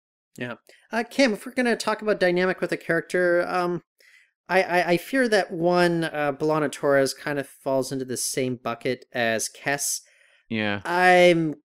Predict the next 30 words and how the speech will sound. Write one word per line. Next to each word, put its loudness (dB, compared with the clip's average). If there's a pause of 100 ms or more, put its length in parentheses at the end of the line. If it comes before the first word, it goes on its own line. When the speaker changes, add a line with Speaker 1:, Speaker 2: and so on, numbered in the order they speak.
(240)
Speaker 1:
kind -2
of 0
looking -2
for -6
anything -4
beyond -2
season -6
one -6
in -14
which -12
there -12
was -6
much -10
to -12
talk -10
about. -8
Like, -4 (580)
do -6
you -2
remember -2
any -2 (220)
real -2
memorable -2
moments -4
between -6
the -4
two? -6 (1040)
Speaker 2:
No. 0 (100)
Um, 2
Speaker 1:
Yeah. -4